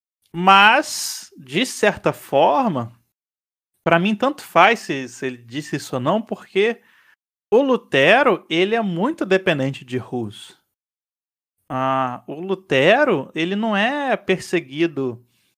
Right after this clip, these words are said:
ele não é condenado como herege porque pregou as noventa e cinco teses, né? Muita gente acha isso, que ele pregou as noventa e cinco teses, aí no outro dia o Papa condenou. Não, não tem nada a ver. A condenação de Lutero por heresia veio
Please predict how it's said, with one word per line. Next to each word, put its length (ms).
ele 100
não 140
é 260
condenado 640
como 260
herege 720
porque 1080
pregou 380
as 140
noventa 320
e 40
cinco 320
teses, 480
né? 200
Muita 280
gente 320
acha 400
isso, 320
que 80
ele 80
pregou 380
as 80
noventa 320
e 40
cinco 280
teses, 560
aí 80
no 60
outro 280
dia 160
o 40
Papa 280
condenou. 480
Não, 200
não 80
tem 160
nada 260
a 20
ver. 320
A 180
condenação 1000
de 100
Lutero 540
por 260
heresia 800
veio 520